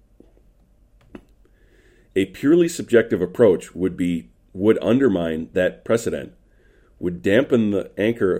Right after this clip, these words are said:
of all but the most resolute or most irresponsible in the unflinching discharge of their ju-,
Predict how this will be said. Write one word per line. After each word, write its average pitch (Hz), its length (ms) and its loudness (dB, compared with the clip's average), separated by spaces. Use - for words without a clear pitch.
of 82 200 -6
all 104 260 4
but - 180 -4
the 90 80 -6
most 87 320 -2
resolute 101 600 -2
or 85 120 -4
most 82 300 -4
irresponsible 92 880 -2
in 95 140 -6
the 92 80 -2
unflinching 101 640 0
discharge 82 460 -4
of 76 120 -12
their 82 120 -2
ju-, 120 340 -2